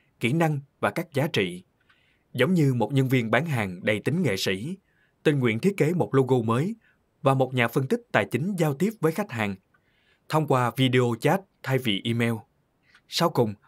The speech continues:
họ nhìn vào công việc quen thuộc của họ theo một hướng hoàn toàn mới, Wizard. Đối diện với điều quen thuộc trong một viễn cảnh mới, họ đưa ra những cách nhìn mới và lý tưởng hơn về vai trò của mình, nhưng vẫn bám sát thực tế.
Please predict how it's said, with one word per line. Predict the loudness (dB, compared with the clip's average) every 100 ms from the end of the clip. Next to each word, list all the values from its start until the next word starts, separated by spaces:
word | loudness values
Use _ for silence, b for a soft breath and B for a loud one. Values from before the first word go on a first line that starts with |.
| b
họ | 0
nhìn | 2 2
vào | 2 0
công | 0 0
việc | -2 0
quen | -2 0
thuộc | -2 -2
của | -2
họ | 0 0 -2 -6 _
theo | -4 -2
một | 0 -2 -2
hướng | -4 -2
hoàn | -4 -2
toàn | -2 -2
mới, | -2 -2 -4 -10 _ _ _ -2
Wizard. | 0 0 0 0 0 -4 -8 _ _ _ _ _ _ _ _
Đối | 0 2
diện | 2 0
với | 0 0
điều | 0 0
quen | -2
thuộc | 0 -2 -2
trong | 0 0
một | 0
viễn | -2 -2
cảnh | -2 -2
mới, | 0 -2 -4 -10 _ _ _ _
họ | 0 2
đưa | 2
ra | 2 0
những | 0 -2 -2
cách | -4 -2
nhìn | -4 -2
mới | -2 -2 -6 -2
và | 0
lý | 0
tưởng | 0 -2
hơn | -2 -2 0
về | 0
vai | 2 0
trò | 0 -2
của | -2 -2
mình, | 0 -2 -6 b b b
nhưng | -2 0 0
vẫn | -2 -2
bám | -2
sát | -2 -6 -6
thực | -4
tế. | -2 -2